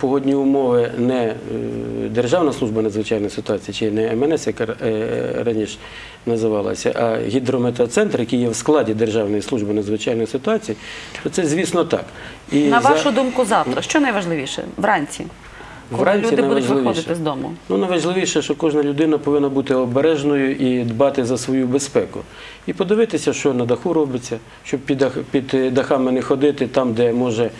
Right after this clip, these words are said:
Speaker 1: е, впасти якась, е, крижана, скажімо, бурулька чи якийсь сніг, який накопичився зараз достатньо багато на дахах будинків.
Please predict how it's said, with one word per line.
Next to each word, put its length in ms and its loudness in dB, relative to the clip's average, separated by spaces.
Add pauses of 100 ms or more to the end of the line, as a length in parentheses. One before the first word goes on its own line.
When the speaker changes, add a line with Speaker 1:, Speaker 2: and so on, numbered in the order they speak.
(360)
Speaker 1:
е, 520 0 (1120)
впасти 500 -2
якась, 440 -2 (420)
е, 480 -2
крижана, 540 0
скажімо, 480 -2 (500)
бурулька 540 2
чи 180 -4
якийсь 440 0
сніг, 360 2
який 200 2
накопичився 720 0
зараз 240 2
достатньо 440 -2
багато 360 2
на 100 0
дахах 280 0
будинків. 580 -2